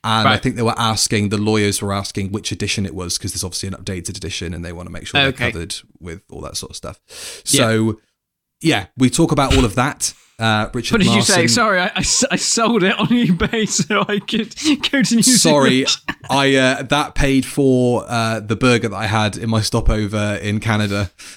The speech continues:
Speaker 1: um, when I was
Speaker 2: <laughs>
Speaker 1: leaving the country. Um, yeah, I, uh, uh, we interviewed Richard Marson for it, um, uh, who obviously wrote the, the John Nathan Turner books. He discusses that and lots of other things.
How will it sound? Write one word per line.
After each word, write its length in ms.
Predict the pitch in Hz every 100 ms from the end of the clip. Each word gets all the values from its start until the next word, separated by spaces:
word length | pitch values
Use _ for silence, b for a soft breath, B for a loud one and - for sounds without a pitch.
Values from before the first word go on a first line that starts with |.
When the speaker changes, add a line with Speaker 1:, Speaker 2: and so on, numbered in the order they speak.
| B
Speaker 1:
um, 460 | 107 113 107 104 117
when 160 | 117
I 120 | 110 110
was 200 | 113 110
Speaker 2:
<laughs> 80 | 123
Speaker 1:
leaving 260 | 120 123
the 80 | 120
country. 520 | - 175 - 123 113 B B B
Um, 480 | 135 135 131 135 131 - _ _ _ _
yeah, 360 | - 160 131 -
I, 280 | - 139 139
uh, 340 | 139 131 131 -
uh, 520 | - 64 - - - 127
we 260 | 147 135
interviewed 300 | 147 135 127
Richard 260 | 127 120 120
Marson 400 | 127 131 - 127
for 300 | - 131 131
it, 240 | 127 - _ -
um, 720 | 113 110 107 104 104 104 101 - _ -
uh, 280 | 107 104
who 220 | 98 101 95
obviously 380 | 90 101 95 90
wrote 240 | 95 90 _ _
the, 140 | - 82
the 80 |
John 140 | 92 101
Nathan 180 | 90 113
Turner 200 | 180 170
books. 200 | - -
He 100 | 117
discusses 400 | 98 110 101 101
that 220 | 127 123
and 80 | 110
lots 140 | 95
of 60 | 117
other 100 | 117
things. 320 | 117 110 -